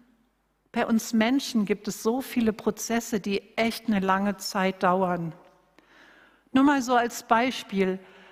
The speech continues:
Ein Kind braucht wahnsinnig lange, viel Geduld und Begleitung seiner Eltern, bis es im Erwachsenenleben eintritt. Und manche Versöhnung erfolgt erst nach einem sehr langen Prozess, dass man sagen kann, „Doch,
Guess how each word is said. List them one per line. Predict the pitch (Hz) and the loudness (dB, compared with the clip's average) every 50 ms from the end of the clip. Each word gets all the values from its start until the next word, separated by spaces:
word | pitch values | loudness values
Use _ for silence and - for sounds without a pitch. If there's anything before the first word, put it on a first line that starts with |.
| - _ _ _ | -20 _ _ _
Ein | - 233 240 233 - | 0 0 0 0 0
Kind | - 285 302 311 311 277 - | 0 2 4 4 4 2 2
braucht | - - 214 220 233 226 - - - - - 220 | 2 4 4 4 4 0 -4 -8 -12 -12 0 2
wahnsinnig | 220 226 240 277 294 302 285 - 254 247 247 247 240 233 - | 4 4 6 4 4 2 0 -2 -2 0 2 4 4 2 2
lange, | 226 220 220 220 220 214 202 196 196 185 | 0 2 2 2 2 2 2 2 0 -2
viel | - - - - - 262 262 269 285 294 285 285 269 240 | -4 -6 -10 -4 0 2 4 6 6 4 4 2 0 2
Geduld | 214 240 196 - 247 247 254 262 254 - | 0 0 0 2 2 4 4 4 2 2
und | - 233 214 202 | 2 2 2 2
Begleitung | 233 202 - 214 202 208 233 233 - 240 226 208 | 2 0 2 2 4 4 2 0 0 0 0 2
seiner | - 226 214 208 214 208 202 - | 2 0 0 2 2 0 0 0
Eltern, | 214 220 220 - 208 208 190 185 | 0 -2 0 0 0 0 2 0
bis | 220 196 - | 0 -2 -4
es | 208 - - | -8 -8 -6
im | - 202 | -2 0
Erwachsenenleben | 208 202 185 196 196 202 - - - 220 208 202 196 190 190 190 196 196 | 0 0 2 0 0 0 -2 -4 -2 0 0 0 2 2 2 2 0 0
eintritt. | - - 175 185 185 190 190 - - 196 175 180 - - - - - _ _ _ _ _ _ _ _ _ _ _ _ _ _ - _ _ _ _ _ _ _ _ _ _ _ - _ _ _ _ _ _ _ _ _ _ _ - - _ | 0 0 -2 0 -2 -2 -4 -4 -4 -4 -4 -4 -6 -14 -20 -20 -20 _ _ _ _ _ _ _ _ _ _ _ _ _ _ -20 _ _ _ _ _ _ _ _ _ _ _ -20 _ _ _ _ _ _ _ _ _ _ _ -20 -6 _
Und | 226 226 | 2 4
manche | 240 247 277 302 - 339 - | 4 4 2 0 -2 -2 0
Versöhnung | - 269 254 226 220 240 254 254 254 240 220 220 208 | 2 2 2 2 2 2 2 4 4 4 4 2 2
erfolgt | - - 214 208 - - 240 240 254 262 262 262 - | 2 0 -2 -2 0 0 2 4 4 2 0 -2 -4
erst | - - 214 220 220 - - | -2 0 0 0 -2 -2 -2
nach | 220 190 - | 0 0 0
einem | - - 208 208 214 | 0 0 0 0 0
sehr | 196 - 220 220 233 226 | 0 2 2 2 2 4
langen | 220 214 214 220 220 220 208 | 4 2 2 4 2 2 0
Prozess, | - - 214 - - - - 214 214 214 - | 0 -2 -4 -4 -4 -4 -2 -2 -2 -2 -2
dass | - 202 185 - | -4 -4 -2 0
man | 208 202 208 196 | 2 2 4 4
sagen | 208 196 202 208 208 - | 4 2 2 2 0 0
kann, | - 220 208 196 190 | 0 0 0 0 2
„Doch, | - 214 226 233 - - - | 2 2 2 2 -2 -8 -14